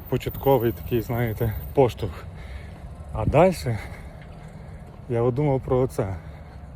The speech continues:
І я це записую для своїх дітей. От коли мене не стане, і не дай Бог їх заведе кудись не туди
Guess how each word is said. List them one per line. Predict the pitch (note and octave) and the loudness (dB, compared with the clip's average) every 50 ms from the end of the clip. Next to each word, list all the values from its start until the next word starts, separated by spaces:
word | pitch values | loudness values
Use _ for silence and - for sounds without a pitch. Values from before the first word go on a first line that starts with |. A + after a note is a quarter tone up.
| - B2+ | -8 -4
І | A#2+ | -2
я | A2+ A#2 B2+ C3 B2+ C3 C3 A#2+ - - - - - - - - - - - - - - - - - - - - - | 2 2 4 4 4 2 0 -2 -6 -10 -16 -16 -16 -16 -16 -16 -16 -16 -16 -16 -16 -16 -16 -16 -16 -16 -16 -12 -2
це | - C#3 C#3 | 2 4 4
записую | B2 C3 B2 - C#3+ B2+ - C3 A#2+ | 4 4 2 2 0 0 0 0 0
для | G#2+ A2+ A#2+ | 0 0 -4
своїх | - - C3+ B2+ A#2+ A#2+ A#2 | -2 0 2 2 2 2 0
дітей. | A#2 A#2 - A2 F#2+ F2+ F#2 | -2 -4 -4 -4 -4 -2 -2
От | G#2+ G#2+ - | -4 -4 -2
коли | - B2+ C3+ C#3+ | 0 2 4 4
мене | D3+ D3 D3+ | 4 2 0
не | D3 C#3 C3 | 0 -2 -2
стане, | - - - D3 B2 A2+ G2+ - C#3+ A#2+ | -4 -2 0 0 0 0 -2 -4 -4 -2
і | B2 A#2+ | -2 -2
не | A#2+ B2+ | -2 0
дай | A2+ C3+ D3 D#3+ | 2 2 2 2
Бог | D#3 C#3 B2+ D#3 D3+ D3 - - - - - - - - - - - - - | 2 2 2 2 2 2 0 -6 -12 -16 -16 -16 -16 -16 -16 -16 -14 -10 -8
їх | G#2 A2 C3+ D3 D#3 C#3+ - - - - - - - - - - - - - - - - - - - - | -4 0 4 4 4 4 2 -2 -10 -14 -14 -14 -16 -16 -16 -18 -18 -18 -18 -18 -18 -18 -18 -12 -8 -6
заведе | A#2+ - C3 A#2 A#2 B2 A#2+ C#3+ C3+ | -2 2 2 2 2 2 2 2 2
кудись | - C#3 B2 C3 C3 A#2+ - - | 2 2 2 2 2 0 0 -4
не | B2+ A#2 A2+ | -4 -4 -2
туди | - - F3+ - C3+ B2+ A#2+ A#2 | 0 0 0 2 0 0 0 -2